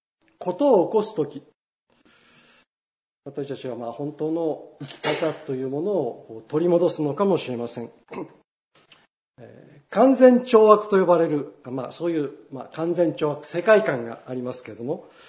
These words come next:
えー、勧善懲悪、まあ、小説や、あの、芝居によく見られる筋書きで、この世の中は、この世の中には善玉と悪玉とが存在すると。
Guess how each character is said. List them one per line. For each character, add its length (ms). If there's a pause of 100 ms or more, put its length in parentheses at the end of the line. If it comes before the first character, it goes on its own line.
(320)
え 220
ー、 40
勧 220
善 260
懲 300
悪、 240 (240)
ま 80
あ、 40
小 240
説 300
や、 400 (200)
あ 100
の、 540
芝 360
居 60
に 100
よ 120
く 120
見 100
ら 120
れ 140
る 240 (340)
筋 300
書 140
き 120
で、 340 (1160)
こ 140
の 100
世 100
の 120
中 260
は、 460 (480)
こ 100
の 100
世 100
の 80
中 260
に 100
は 340 (460)
善 380
玉 260
と 580 (140)
悪 300
玉 260
と 160
が 100
存 260
在 200
す 140
る 60
と。 120